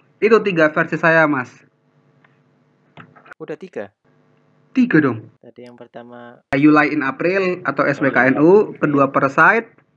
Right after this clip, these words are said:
Speaker 1: ketiga As the God Will atau Kami sama no Iyutori.
Speaker 2: Oke.
Speaker 1: Kalau Mas Najib sendiri,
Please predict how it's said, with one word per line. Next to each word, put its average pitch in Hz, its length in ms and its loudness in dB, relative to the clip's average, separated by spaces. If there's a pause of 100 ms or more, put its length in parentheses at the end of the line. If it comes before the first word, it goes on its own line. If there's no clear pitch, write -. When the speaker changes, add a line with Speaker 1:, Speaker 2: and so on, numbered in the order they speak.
(180)
Speaker 1:
ketiga 170 560 0
As 143 80 -12
the 160 80 -12
God 143 240 -6
Will 151 160 0
atau 127 160 -12
Kami 139 320 -6
sama 156 240 -6
no 143 160 -10
Iyutori. 135 560 -8 (1040)
Speaker 2:
Oke. 92 640 -20 (160)
Speaker 1:
Kalau 180 160 -2
Mas 202 160 -4
Najib 214 240 -4
sendiri, 277 640 -2